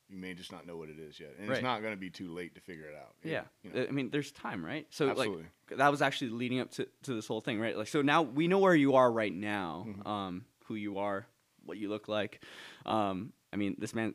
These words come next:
Speaker 2: again, four fifty was his number in the summer. I'd like to i-, iterate that with two knee replacements for him to s-, just sign up for the powerlifting meet.
Speaker 1: Yeah.
Speaker 2: I squatted with him yesterday, and he squatted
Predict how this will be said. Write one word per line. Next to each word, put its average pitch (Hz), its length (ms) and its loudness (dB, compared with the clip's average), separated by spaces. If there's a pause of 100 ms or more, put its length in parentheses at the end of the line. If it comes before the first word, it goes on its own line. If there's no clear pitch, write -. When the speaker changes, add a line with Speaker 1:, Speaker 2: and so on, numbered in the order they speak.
Speaker 2:
again, 87 240 -6 (300)
four 147 200 2
fifty 147 280 2
was 117 160 0
his 101 120 -6
number 104 240 -2
in 92 80 -2
the 90 80 -4
summer. 95 400 -2
I'd - 80 -2
like 107 200 0
to - 200 -4
i-, - 40 -4 (120)
iterate 98 420 0
that 92 160 -2
with 90 120 -4
two 110 460 -2
knee 107 160 0
replacements 92 800 -4
for 104 100 -2
him 113 180 0
to 101 40 -2
s-, 95 100 -8 (120)
just - 260 -6
sign 98 260 -2
up - 140 -8
for 101 80 -4
the 85 80 -4
powerlifting 101 500 -2
meet. 120 240 0 (560)
Speaker 1:
Yeah. 107 80 4
Speaker 2:
I 101 60 2
squatted 139 380 6
with 117 100 2
him 110 140 2
yesterday, 107 360 0
and 95 100 0
he 101 100 -2
squatted 113 540 2